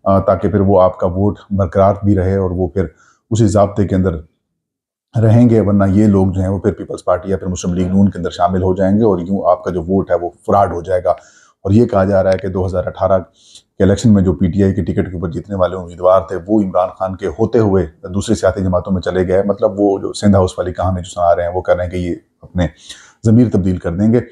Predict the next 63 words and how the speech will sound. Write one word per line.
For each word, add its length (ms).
लिहाजा 240
आप 380
जो 80
हैं 120
वो 200
इनके 320
साथ, 280
इनको 200
वोट 300
ना 200
दें। 220
और 160
जमात 300
वाले, 200
यानी 260
कि 180
मुस्लिम 300
लीग 220
नून 140
या 100
फिर 120
पीपल्स 320
पार्टी 200
को 100
वोट 220
देते, 160
ताकि 240
फिर 100
तरक्की, 340
खुशहाली 340
वगैरह 360
वगैरह 200
की 120
कहानियाँ 380
जो 80
हैं 60
वो 60
बयान 260
की 120
जा 140
रही 200
हैं। 160
ये 60
बुनियादी 320
तौर 280
पर, 60
अ, 420
ये 100
जो 120
बयानिया 460
बनाया 320
जा 180
रहा 300
है, 80
इसको 240
पीटीआई 400
के 80
पास 220
सोशल 440
मीडिया 180
ही 60
वेपन 280
है। 60